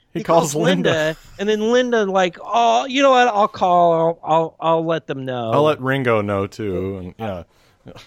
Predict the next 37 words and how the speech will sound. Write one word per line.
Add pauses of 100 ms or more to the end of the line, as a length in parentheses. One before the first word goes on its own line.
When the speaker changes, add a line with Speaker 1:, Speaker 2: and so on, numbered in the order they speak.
(580)
Speaker 1:
And
by
Speaker 2:
So.
Speaker 1:
the
way,
that
we
forgot
one
scene. (360)
The,
uh, (120)
actually,
the
one,
the
one
scene
I
sort
of
liked
was (360)
when
Paul
is,
there's
another
dream
sequence
when
he's (380)
a
busker
at
the,
uh,